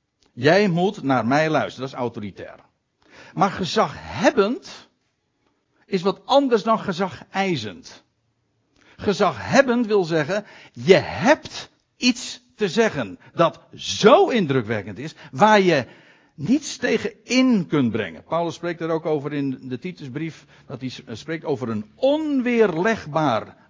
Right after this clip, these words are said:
on-, on-, onweerlegbaar woord dat de tegenstanders de mond doet snoeren. Daar,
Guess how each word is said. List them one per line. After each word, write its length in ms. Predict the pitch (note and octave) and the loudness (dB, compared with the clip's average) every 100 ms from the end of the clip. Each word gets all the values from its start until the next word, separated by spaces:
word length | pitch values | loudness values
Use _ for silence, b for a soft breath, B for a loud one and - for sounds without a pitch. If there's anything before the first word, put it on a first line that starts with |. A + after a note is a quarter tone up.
| _ | _
on-, 320 | F3 C#3+ C3+ - | -2 -2 -2 -4
on-, 280 | F3 B2+ - | -2 -2 -4
onweerlegbaar 800 | C#4 D4 A3+ F#3+ F#3 C#3+ A#2 F2+ E2+ | -4 -2 0 0 -2 -2 -4 -4 -2
woord 580 | C#3 C4+ D4+ - - B B B | 0 2 0 -4 -16 B B B
dat 180 | F3 | -4
de 120 | E3+ A2+ - - _ | -4 -12 -18 -20 _
tegenstanders 1040 | - C#4+ C4+ A#3+ A3 - A#3+ A3+ G#3 F#3+ | 0 2 0 -2 -6 -6 -4 -4 -2 -4
de 120 | C3 B2 | -2 -2
mond 640 | A#2+ E3+ C4+ C#4 - - | 0 -2 -2 -4 -8 -12
doet 180 | A#3 - | -14 -12
snoeren. 600 | - A3+ A#3+ G3 B2+ - b b | -10 -4 -4 -2 -4 -8 b b
Daar, 180 | G3 | -6